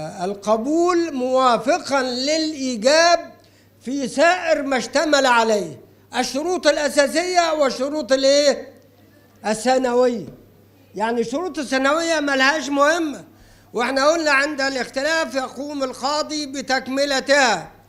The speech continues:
وعند النزاع على الشروط الثانوية: متى يتم دفع الثمن، وأين يتم دفع الثمن، والحاجات دي.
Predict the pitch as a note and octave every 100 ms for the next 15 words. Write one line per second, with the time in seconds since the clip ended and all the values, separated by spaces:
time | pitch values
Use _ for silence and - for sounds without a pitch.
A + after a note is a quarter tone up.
0 | _ _ _ - A3+ D4 D4 C4 C4 A#3
1 | B3 D4 C#4+ C4+ B3+ A3+ A3+ B3 D4 B3+
2 | A#3 A#3 A#3+ A#3 A#3+ D4+ D#4 D#4 C#4+ -
3 | - - - - _ A3 D4 C4+ B3+ B3+
4 | A#3+ A#3+ A#3 A3+ B3+ C#4 C4 B3+ B3 A#3
5 | A3+ A3 G#3 G3+ G3 F#3+ F#3 F3+ E3 B3
6 | A3+ A3 A3 - A#3+ D4 D4 C#4+ B3+ B3
7 | B3+ B3+ A#3+ A3+ - C4 B3+ A#3+ G#3+ A3+
8 | F3 B3 C#4 C#4+ C#4 A#3+ G#3+ G#3 A3 F3+
9 | F#3